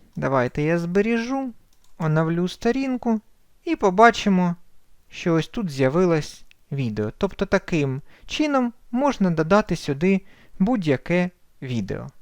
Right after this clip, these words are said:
А ось тут, в розділі «Переходи», ми можемо бачити статистику за переходами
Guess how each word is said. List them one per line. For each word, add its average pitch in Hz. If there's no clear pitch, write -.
А 180
ось 220
тут, -
в 190
розділі 190
«Переходи», 196
ми 294
можемо 196
бачити 180
статистику 247
за 180
переходами 226